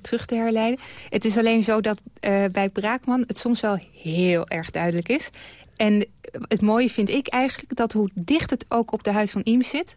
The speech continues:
het altijd uiteindelijk een Braakman blijft. En dan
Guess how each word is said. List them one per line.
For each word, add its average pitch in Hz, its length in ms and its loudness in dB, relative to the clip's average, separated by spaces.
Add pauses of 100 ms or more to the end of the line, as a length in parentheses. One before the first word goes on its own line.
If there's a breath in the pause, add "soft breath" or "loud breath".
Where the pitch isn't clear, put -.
het - 180 -4
altijd 254 340 0 (400)
uiteindelijk 240 500 0
een 202 80 2
Braakman 220 480 0
blijft. 156 460 -4 (480 soft breath)
En 220 140 0
dan 233 260 2